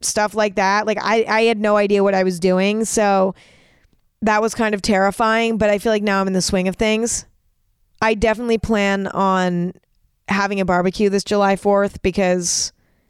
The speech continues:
I'm kind of becoming a barbecue girl. Like, I'm kind of into it. Like, I kind of love it. I kind of get why everybody's dad is obsessed with barbecuing. It's kind of amazing. Like, I kind of get it.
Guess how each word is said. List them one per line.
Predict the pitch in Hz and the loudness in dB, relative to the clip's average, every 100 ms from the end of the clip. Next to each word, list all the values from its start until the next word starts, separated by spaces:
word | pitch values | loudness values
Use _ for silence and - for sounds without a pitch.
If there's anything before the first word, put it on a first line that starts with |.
| _ - | _ -8
I'm | 202 | -4
kind | - 262 | -2 0
of | 320 | 0
becoming | 320 285 294 | -2 -2 -2
a | 285 | -2
barbecue | 185 196 269 330 233 | 0 0 0 0 -2
girl. | 180 180 156 - - - | 0 0 0 0 -4 -4
Like, | 208 240 | -4 -2
I'm | 226 | -4
kind | - 269 | -2 0
of | 339 | 0
into | 294 480 339 | 0 2 2
it. | 202 | 2
Like, | 196 226 | 0 -2
I | 247 | -2
kind | 262 320 | -2 -2
of | 330 | 0
love | 240 370 | 0 2
it. | 285 - - - - - - _ _ _ - | 0 -2 -10 -20 -20 -20 -20 _ _ _ -4
I | - | -4
kind | - 269 330 | -2 -2 0
of | 359 | 0
get | 262 370 - | 2 2 0
why | 196 226 220 214 214 208 - | 0 2 2 2 2 0 0
everybody's | 226 220 254 247 247 208 | 0 0 0 0 -2 -4
dad | 175 226 247 196 | 0 2 2 2
is | 202 196 | 0 -2
obsessed | 185 214 208 | -2 -2 -2
with | 226 175 | -2 0
barbecuing. | 214 262 196 185 170 123 - _ _ _ _ _ _ _ | 0 0 -2 -4 -4 -6 -14 _ _ _ _ _ _ _
It's | - 262 | -4 -4
kind | - - - 302 330 | -4 -4 -2 0 0
of | 277 | 0
amazing. | 254 247 294 196 160 | 0 0 0 -2 -2
Like, | 202 | -2
I | 226 | -2
kind | - - 269 254 | -4 -4 -2 -2
of | |
get | 196 247 | 0 0
it. | 214 - | 0 -6